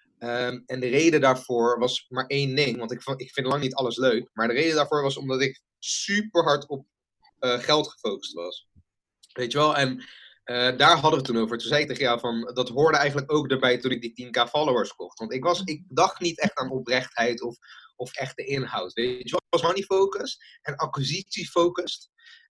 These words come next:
eh, en niet inhoud en content focused. En, ehm,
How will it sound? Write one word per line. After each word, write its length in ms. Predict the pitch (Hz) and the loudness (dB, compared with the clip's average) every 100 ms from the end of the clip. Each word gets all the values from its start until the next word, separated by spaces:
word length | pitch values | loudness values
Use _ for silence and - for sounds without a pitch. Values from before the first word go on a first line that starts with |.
| _ | _
eh, 260 | 139 147 | -4 -2
en 220 | 147 143 | -2 -2
niet 300 | 151 180 - _ | -2 -4 -6 _
inhoud 680 | 165 151 131 110 101 - _ | -2 0 -2 -4 -4 -12 _
en 180 | 120 135 | -12 -6
content 440 | 143 131 104 98 | -6 -6 -8 -10
focused. 520 | - 90 - - - - - - - | -10 -10 -12 -16 -16 -18 -20 -20 -18
En, 560 | - 135 139 135 135 139 | -4 0 2 2 0 -4
ehm, 680 | 135 127 123 120 117 113 113 | -4 -2 -2 -2 -4 -6 -6